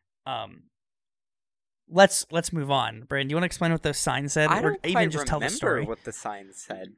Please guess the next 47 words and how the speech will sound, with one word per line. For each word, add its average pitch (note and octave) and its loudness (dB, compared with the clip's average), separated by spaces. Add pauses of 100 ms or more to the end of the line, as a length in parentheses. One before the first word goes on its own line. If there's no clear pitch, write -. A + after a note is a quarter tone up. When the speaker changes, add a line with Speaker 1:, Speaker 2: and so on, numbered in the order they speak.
Speaker 2:
but F3 -4 (300)
we F#3 -8
were F3+ -2
hanging G#3 -8
out F3 0
at C#3+ -16
the, C3+ -12 (540)
at, F2+ -12
Speaker 1:
I C3+ 6
remember A2+ -4
Speaker 2:
at B2 -2
Speaker 1:
it. - -16
Speaker 2:
the E3 -8
robotics D3+ 4
tournament, G2+ -14 (280)
and C3+ -8 (120)
around F3 6
the D3+ -2 (120)
end F3+ -2
of A#2+ -8
it, G#2+ -4
none C#3 -4
of F3 -4
us E3 0
were A#2 -8
playing C3 -6
in D#2 -18
it. C2+ -20 (380)
So - -12
we D#3+ -2
were D3+ 0
sitting E3 -4
in E3+ -8
the E3 -4
crowd, B2 4 (300)
watching B2+ -2
the, B2+ -16 (460)
watching C3 -4
the C#3+ -12
games B2 -10
go G#2 -6
by. G2+ -10 (300)
Speaker 1:
Oh, C#3 -2
we D#3 2
were G#3 4
still F3 2
playing. B2+ -4